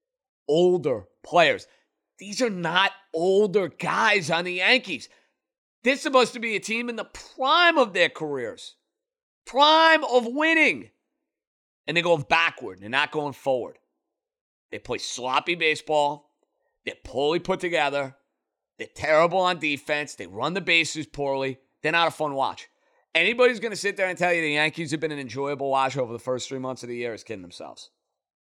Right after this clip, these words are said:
It's been like pulling teeth watching this team day in and day out, to the point where I'm questioning my life choices going to Yankee Stadium Wednesday and Friday night this week. It's like, well, what is my problem? What the hell is wrong with me?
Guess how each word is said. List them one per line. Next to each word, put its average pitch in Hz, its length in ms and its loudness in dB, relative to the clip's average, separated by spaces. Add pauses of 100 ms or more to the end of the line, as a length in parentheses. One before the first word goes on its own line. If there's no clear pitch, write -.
(160)
It's - 80 -20
been 165 80 0
like 151 160 -2
pulling 160 260 -2
teeth 147 280 -6
watching 113 340 -2
this 101 160 -14
team 98 280 -10 (200)
day 127 140 0
in 113 60 -6
and 101 100 -14
day 113 100 -4
out, 95 180 -10
to 127 60 -8
the 127 60 -8
point 226 300 -4
where 147 260 6 (580)
I'm 170 140 -4
questioning 220 540 0
my 165 140 2
life 160 260 2
choices 139 480 -6
going 165 180 2
to 170 60 -4
Yankee 156 320 -2
Stadium 170 420 -4
Wednesday 113 320 -6
and 92 100 -10
Friday 98 240 -6
night 90 200 -14
this - 200 -18
week. - 240 -20 (280)
It's - 80 -6
like, 170 120 0
well, 160 160 -4
what 151 220 -2
is 185 120 -8
my 160 200 -2
problem? 98 480 -4 (340)
What 208 140 -6
the 214 80 -4
hell 220 160 4
is 165 120 -2
wrong 185 240 -2
with 151 120 -8
me? 143 380 -2